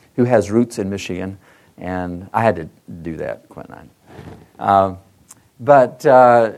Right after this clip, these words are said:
in, at least in Michigan, we have a hundred churches, Elder Schneemann, that are a hundred members or less, somewhere in that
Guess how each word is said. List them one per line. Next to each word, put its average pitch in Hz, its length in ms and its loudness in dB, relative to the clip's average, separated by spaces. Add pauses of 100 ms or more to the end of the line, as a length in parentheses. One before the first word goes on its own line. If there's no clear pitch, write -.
(360)
in, 147 220 -2
at 139 160 6
least 208 180 2
in 147 80 -2
Michigan, 151 300 0
we 160 120 0
have 139 180 2
a 101 80 2
hundred 170 580 2
churches, 151 1160 -8 (880)
Elder 120 200 2
Schneemann, 123 440 -2
that 120 120 4
are 101 240 4 (440)
a 101 100 2
hundred 147 340 0
members 127 440 2
or 107 120 4
less, 110 360 4
somewhere 107 340 0
in 104 60 -2
that 98 260 -8